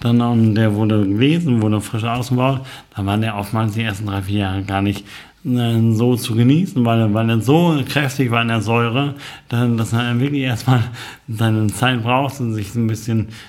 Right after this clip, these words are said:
zu, zu beruhigen, ein bisschen, ein bisschen die Säure abzubauen, damit man ihn auch gut genießen kann. Um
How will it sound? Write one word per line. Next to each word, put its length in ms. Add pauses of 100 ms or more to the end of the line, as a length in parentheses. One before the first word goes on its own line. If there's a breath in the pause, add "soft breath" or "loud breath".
(120)
zu, 180
zu 840
beruhigen, 500
ein 20
bisschen, 420
ein 40
bisschen 300
die 100
Säure 320
abzubauen, 520
damit 360 (340 loud breath)
man 100
ihn 200
auch 240
gut 180
genießen 380
kann. 160
Um 460